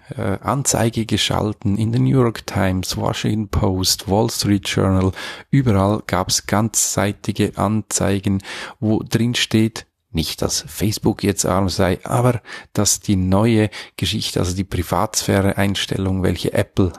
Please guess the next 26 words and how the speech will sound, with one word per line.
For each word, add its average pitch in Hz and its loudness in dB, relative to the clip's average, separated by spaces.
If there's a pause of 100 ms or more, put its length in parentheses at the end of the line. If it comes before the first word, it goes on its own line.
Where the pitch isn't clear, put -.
(120)
eigentlich 98 -2
im 95 0
Herbst 107 0
diesen 104 2
Jahres 92 2
schon - -2
starten 101 0
wolle, 98 2 (300)
jetzt - 0
aber - 0
Anfang 95 0
des - -4
kommenden 117 2
Jahres 98 0
startet, - -2 (500)
nicht 123 0
gut 139 -2
sei 107 2
für 110 0 (260)
die 117 0
kleinen 104 0
Unternehmen. 90 2 (160)
Äh, 85 -2 (340)
Zuckerberg 92 0
hat - -6
da 82 -4